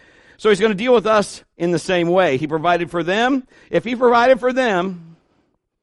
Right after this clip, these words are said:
He'll provide for you. If the laws worked for them, if electricity works across the street and we have all of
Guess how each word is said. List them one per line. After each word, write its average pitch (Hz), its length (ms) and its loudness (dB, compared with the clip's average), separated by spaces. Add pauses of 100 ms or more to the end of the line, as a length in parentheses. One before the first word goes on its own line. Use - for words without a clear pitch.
(140)
He'll 143 100 -6
provide 147 360 -4
for 175 100 -6
you. 196 340 0 (400)
If 190 160 0
the 185 100 2
laws 208 400 4
worked 247 300 4
for 233 160 -4
them, 214 560 -4 (1300)
if 180 160 -4
electricity 233 720 -2
works 226 800 2 (1080)
across 214 260 0
the 202 100 -8
street 262 480 -6 (360)
and 175 140 -2
we 208 120 -2
have 208 300 0
all 220 340 4
of 180 260 -2